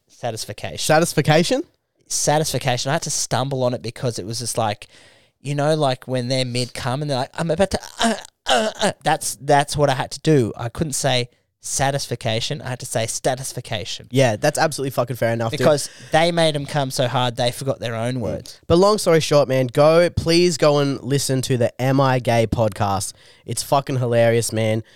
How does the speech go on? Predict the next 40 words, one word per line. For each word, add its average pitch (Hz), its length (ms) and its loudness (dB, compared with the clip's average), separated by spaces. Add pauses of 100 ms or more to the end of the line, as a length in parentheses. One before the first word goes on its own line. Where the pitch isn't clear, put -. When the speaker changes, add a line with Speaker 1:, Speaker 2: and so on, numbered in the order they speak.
(260)
Speaker 2:
They're 131 220 2
gonna 139 200 2
fucking 135 360 0
give 123 240 2
our 117 260 2
fucking 123 320 -2
podcast 120 500 0
a - 20 -4
listen, 117 280 -2
dude. 120 220 2
They're 113 80 2
probably 117 260 -2
gonna 110 160 -2
shout 107 260 -2
us 107 140 -4
out. 110 220 2
And 117 100 -2
honestly, 131 300 0
dude, 135 140 0
we're 131 80 4
probably 151 260 2
just 139 120 -8
gonna 139 140 0
be 131 80 0
best 113 300 0
friends. 101 340 -8 (440)
Speaker 1:
Well 214 200 6
Speaker 2:
So 135 140 4
that's 156 160 2
probably 196 140 2
what's 180 100 0
gonna 156 140 -2
happen. 139 280 0
And 120 160 -2
we're 156 100 4
go-, 160 80 -2
I'm 156 100 0
gonna 180 120 0
say, 180 320 2
guys, 165 520 0